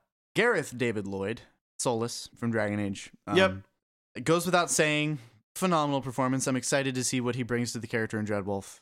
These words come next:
Speaker 1: It's gonna be incredible.
Speaker 2: Yeah,
Speaker 1: Um,
Speaker 2: I'm super pumped.
Speaker 1: And then the, the one that I just added real quick, um, m-, I don't know his name, but the dude that voices Micah in Red Dead two.
Speaker 2: Oh, let's, uh, let's
Speaker 1: Let's
Speaker 2: look
Speaker 1: look
Speaker 2: that
Speaker 1: in-,
Speaker 2: up real
Speaker 1: let's give him, let's give him due credit.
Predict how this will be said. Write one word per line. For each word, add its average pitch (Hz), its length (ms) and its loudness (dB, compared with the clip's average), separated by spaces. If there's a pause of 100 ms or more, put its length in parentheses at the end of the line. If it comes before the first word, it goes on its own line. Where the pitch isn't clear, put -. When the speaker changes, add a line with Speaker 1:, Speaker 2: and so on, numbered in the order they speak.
Speaker 1:
It's - 100 -14
gonna 120 140 0
be 107 100 -2
incredible. 92 460 -6 (360)
Speaker 2:
Yeah, 107 200 0 (100)
Speaker 1:
Um, 104 240 0
Speaker 2:
I'm 117 160 0
super 104 320 -4
pumped. 95 360 -10 (140)
Speaker 1:
And 143 140 2
then 160 140 2
the, 156 120 2
the 147 140 0
one 196 160 4
that 214 80 0
I 208 60 0
just 185 180 0
added 180 260 2
real 185 160 2
quick, - 500 -2
um, 131 520 0 (200)
m-, 110 200 0 (260)
I 131 80 -2
don't 156 220 0
know 170 120 0
his 160 200 0
name, 131 400 0 (280)
but 120 120 -6
the 127 60 -6
dude 143 240 -2
that 165 80 -2
voices 147 420 -2
Micah 113 560 -2 (320)
in 131 140 2
Red 131 160 2
Dead 131 220 0
two. 104 280 -4 (240)
Speaker 2:
Oh, 185 220 4
let's, 143 380 -2
uh, 156 540 6
let's - 20 2
Speaker 1:
Let's - 180 0
Speaker 2:
look 147 80 -2
Speaker 1:
look 151 60 0
Speaker 2:
that - 80 0
Speaker 1:
in-, 151 40 2
Speaker 2:
up 147 80 0
real 135 80 -6
Speaker 1:
let's 139 160 -2
give 151 180 -2
him, 143 320 0
let's 127 220 -4
give 139 160 -4
him 131 160 0
due 120 160 -4
credit. 113 440 -4